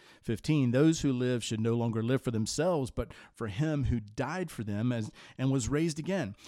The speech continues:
Now, you and I are to live our lives in a way that is befitting of Jesus' death for us. I mean, if we truly understood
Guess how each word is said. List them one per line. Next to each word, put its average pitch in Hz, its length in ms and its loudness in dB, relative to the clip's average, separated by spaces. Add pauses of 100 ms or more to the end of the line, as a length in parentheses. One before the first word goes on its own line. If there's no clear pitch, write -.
(160)
Now, 131 320 0
you 165 240 2
and 170 100 0
I 139 220 -4
are 120 260 -2
to - 160 -8
live 139 320 0
our 160 140 0
lives 110 420 -2
in 120 100 0
a 107 60 0
way 107 180 -2
that 110 160 -4
is 110 140 -6
befitting 143 920 -2
of 127 180 -8
Jesus' 120 640 -2
death 165 280 -2
for 113 180 -6
us. 104 160 -6
I - 20 0
mean, 139 180 0
if 135 140 -2
we 139 140 0
truly 220 580 0
understood 135 880 -2